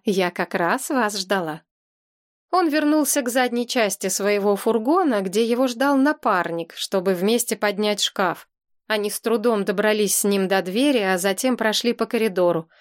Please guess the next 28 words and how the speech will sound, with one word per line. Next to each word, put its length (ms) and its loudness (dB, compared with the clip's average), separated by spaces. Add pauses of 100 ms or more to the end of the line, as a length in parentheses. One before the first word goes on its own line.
(260)
«Куда 260 0
его 300 2
поставить?» 720 -2 (600)
«В 80 -12
спальню 400 0
на 80 0
втором 380 2
этаже, 420 -2
если 380 -2
вам 200 2
не 80 0
сложно». 560 0 (840)
Она 240 2
не 100 2
хотела, 500 -2
чтобы 320 -2
Софи 440 -4
пришла 400 0
домой 440 2
и 200 0
увидела 500 2
это 300 0
в 60 -14
коридоре. 580 -2
Это 180 -2
испортило 640 -2
бы 140 -2
сюрприз. 720 -4